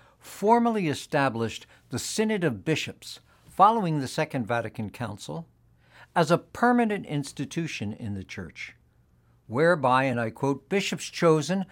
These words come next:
from various parts of the world are to offer more effective assistance to the Supreme Shepherd, providing information and offering advice." That's a quote from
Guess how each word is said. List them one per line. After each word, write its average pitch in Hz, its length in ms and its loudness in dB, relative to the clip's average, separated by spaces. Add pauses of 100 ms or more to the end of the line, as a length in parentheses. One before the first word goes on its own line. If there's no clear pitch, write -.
(200)
from 160 180 4
various 208 440 4
parts 190 400 2
of 127 100 -6
the 127 100 -2
world 127 520 0 (360)
are 190 140 8
to 196 160 -2
offer 170 380 2
more 160 300 0
effective 147 600 -4
assistance 143 720 -8 (280)
to 165 120 -4
the 147 120 0
Supreme 220 520 -2
Shepherd, - 560 -8 (580)
providing 117 460 0
information 131 920 -6 (360)
and 113 160 -2
offering 131 400 -2
advice." 139 720 -8 (640)
That's 214 180 -6
a 185 40 -6
quote 170 300 0
from 120 380 -6